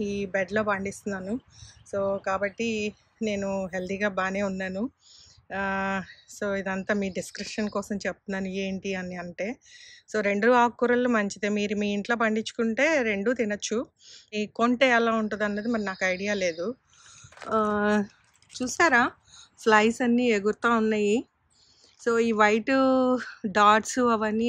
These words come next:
ఏంటంటే ఆ ఫ్లైస్ వలన, మనది ఆర్గానిక్ కదా, నేనేం స్ప్రే చెయ్యను. ఆ, but కొన్నిసార్లు ఏంటంటే ఇప్పుడు ఇలా ఆకు ఇలా ఉందనుకోండి,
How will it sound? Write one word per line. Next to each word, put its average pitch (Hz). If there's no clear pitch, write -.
ఏంటంటే 220
ఆ 269
ఫ్లైస్ 208
వలన, 220
మనది 202
ఆర్గానిక్ 196
కదా, 196
నేనేం 196
స్ప్రే 196
చెయ్యను. 196
ఆ, 208
but 208
కొన్నిసార్లు 214
ఏంటంటే 226
ఇప్పుడు 208
ఇలా 208
ఆకు 196
ఇలా 226
ఉందనుకోండి, 208